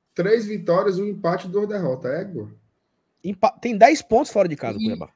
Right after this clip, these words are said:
Speaker 3: e, e, esse, e essa derrota pro Palmeiras foi na estreia, né? Se eu não me engano, esse jogo aí, cara, vendeu caro também.
Speaker 2: O Goiás tem mais ponto fora do que em casa.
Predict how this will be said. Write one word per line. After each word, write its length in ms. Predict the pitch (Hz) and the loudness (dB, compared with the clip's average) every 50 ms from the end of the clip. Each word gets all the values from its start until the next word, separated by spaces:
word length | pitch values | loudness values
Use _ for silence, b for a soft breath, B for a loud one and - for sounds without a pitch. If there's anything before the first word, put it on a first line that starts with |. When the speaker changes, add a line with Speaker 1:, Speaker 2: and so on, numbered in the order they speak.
| _ _ - | _ _ -20
Speaker 3:
e, 520 | 190 180 - 196 190 185 - 196 202 180 | -20 -12 -4 0 2 2 2 2 6 6
e, 20 | |
esse, 260 | 185 220 214 - - 196 | 6 6 6 0 0 4
e 80 | 175 | 4
essa 220 | 175 208 - - 247 | 6 4 4 2 0
derrota 320 | 240 180 170 190 185 190 | 2 2 2 2 0 0
pro 140 | 175 180 180 | -6 -4 -2
Palmeiras 560 | 180 165 147 135 131 160 208 214 180 - - | 0 0 0 0 0 0 2 0 -2 -4 -4
foi 160 | - - 156 | -8 -8 -6
na 100 | 156 180 | -6 -6
estreia, 400 | 214 - - - 190 180 160 147 | -6 -6 -4 0 2 2 4 2
né? 240 | 139 147 180 202 - _ _ _ _ _ _ _ _ _ _ _ _ _ _ _ _ _ _ _ _ _ _ _ _ _ _ _ _ _ _ _ _ - | 2 0 -2 -6 -10 _ _ _ _ _ _ _ _ _ _ _ _ _ _ _ _ _ _ _ _ _ _ _ _ _ _ _ _ _ _ _ _ -12
Se 100 | - - | -4 -4
eu 40 | 160 | -2
não 80 | 185 202 | -2 -2
me 80 | 214 | -2
engano, 240 | 196 156 160 190 233 | -2 -2 -2 -4 -4
esse 120 | 233 - | -6 -6
jogo 240 | 202 175 208 202 208 | -4 -2 -2 0 2
aí, 140 | 202 202 285 | 0 0 0
cara, 260 | - - - - 143 | -2 -4 -4 -2 -2
vendeu 280 | 123 143 143 151 - 127 | -2 -2 -2 -2 -4 -4
caro 500 | - - 220 185 196 208 190 131 - _ _ | -4 -4 -2 -2 0 -2 -2 -4 -8 _ _
também. 320 | - 127 117 113 123 135 - _ _ _ _ _ _ _ _ _ _ _ _ _ _ _ _ _ _ _ _ _ _ _ _ _ _ _ _ _ _ _ _ _ _ _ _ _ _ _ _ _ _ _ _ _ _ _ _ _ _ _ _ _ _ - | -16 -12 -10 -10 -10 -12 -14 _ _ _ _ _ _ _ _ _ _ _ _ _ _ _ _ _ _ _ _ _ _ _ _ _ _ _ _ _ _ _ _ _ _ _ _ _ _ _ _ _ _ _ _ _ _ _ _ _ _ _ _ _ _ -10
Speaker 2:
O 80 | 233 | -8
Goiás 300 | 226 277 311 285 269 254 | -2 0 2 2 2 0
tem 100 | - 269 | 0 0
mais 200 | 240 240 233 190 | 4 4 4 4
ponto 240 | - 220 240 - - | 2 -2 -4 -4 -4
fora 260 | - - 170 202 254 | -2 2 4 4 4
do 80 | 240 254 | 2 -2
que 80 | - | -4
em 80 | 208 170 | -4 -6
casa. 260 | - 123 156 139 143 | -6 -10 -12 -12 -16